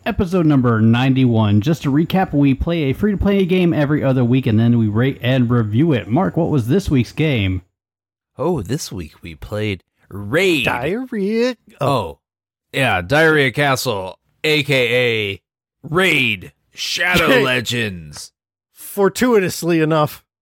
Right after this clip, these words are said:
Speaker 2: <laughs>
Speaker 3: the name
Speaker 2: Developed by
Speaker 3: applies.
Speaker 2: Player, Pl-, Plarium, Plarium, Plarium Games.
Speaker 3: Yep.
Speaker 2: Other games who you may know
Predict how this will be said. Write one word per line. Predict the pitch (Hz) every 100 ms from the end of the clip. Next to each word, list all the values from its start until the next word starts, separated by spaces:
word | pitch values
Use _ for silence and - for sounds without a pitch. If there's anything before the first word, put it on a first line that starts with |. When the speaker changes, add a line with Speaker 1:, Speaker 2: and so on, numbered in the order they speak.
| _ _
Speaker 2:
<laughs> | _ - 139 - _ _ _ _
Speaker 3:
the | -
name | 170 185
Speaker 2:
Developed | 180 160
by | 185 190 165 160
Speaker 3:
applies. | 156 95 - _ _ _
Speaker 2:
Player, | - - 131 156 147 135 - _ _ _
Pl-, | - - 113 - _
Plarium, | - 117 104 95 104 156 147 143 151 - _ -
Plarium, | 117 113 135 196 - 90 _ _ _ _ _ _ _ _ _
Plarium | - - 107 123 135 123 120 113 101 101 101
Games. | 104 110 113 104 90
Speaker 3:
Yep. | 123 151 - - - - - _ _ _ _ _ _ _ _ _ _ -
Speaker 2:
Other | 233 269
games | 170 135 123
who | 139
you | 139 131 120
may | 123 123 143 180 123
know | 104 104 95 92 92